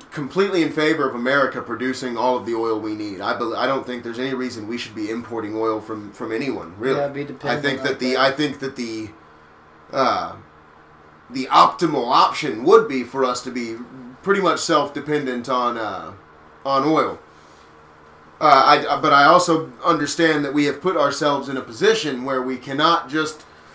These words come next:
Speaker 1: you can't just pull a lever and just flip a switch and have all of this just solved tomorrow.
Speaker 2: Yeah.
Speaker 1: You know, even if we did ramp up oil production completely,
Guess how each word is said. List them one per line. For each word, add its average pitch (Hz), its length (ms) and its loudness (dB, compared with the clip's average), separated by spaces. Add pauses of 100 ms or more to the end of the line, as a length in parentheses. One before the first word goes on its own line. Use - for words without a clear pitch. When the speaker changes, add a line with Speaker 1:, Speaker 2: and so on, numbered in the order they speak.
(180)
Speaker 1:
you 147 100 0
can't 165 300 0
just 156 240 -4
pull 185 260 6
a 160 80 4
lever 156 540 2 (1120)
and 139 260 2
just 151 200 -4
flip - 300 2
a 165 60 2
switch 202 680 4
and 151 220 0
have 160 280 2
all 156 240 4
of 143 120 -6
this 147 300 -2
just 143 520 -12
solved 143 580 2
tomorrow. 156 640 2 (340)
Speaker 2:
Yeah. 131 260 -4
Speaker 1:
You 139 80 0
know, 127 340 0 (260)
even 175 280 2
if 170 240 -4
we 156 160 2
did 202 480 4 (800)
ramp 170 440 2
up 165 200 2
oil 180 260 2
production 147 680 -2 (300)
completely, 175 580 -2